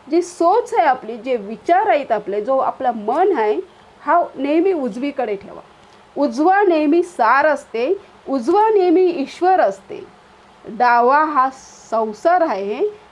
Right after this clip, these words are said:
डावा हे विकार आहेत. लक्षात ठेवा,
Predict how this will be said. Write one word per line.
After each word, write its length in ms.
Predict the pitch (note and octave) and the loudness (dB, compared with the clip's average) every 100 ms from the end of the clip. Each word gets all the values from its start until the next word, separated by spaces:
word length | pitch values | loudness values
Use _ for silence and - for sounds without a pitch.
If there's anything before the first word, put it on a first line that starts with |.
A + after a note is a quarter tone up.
| - | -8
डावा 540 | G#3 C4 C4 D4+ F#4 | 0 2 4 4 2
हे 260 | F#4+ F4 D#4+ | 2 0 -2
विकार 520 | A3 C4 - G4 A4 | -6 -10 -2 0 2
आहेत. 340 | C#4+ G#3+ G3 - - - - | 0 0 -6 -14 -20 -20 -14
लक्षात 360 | - A3+ - D4 | -8 -8 -2 -2
ठेवा, 360 | D4 C#4 - | -2 -8 -12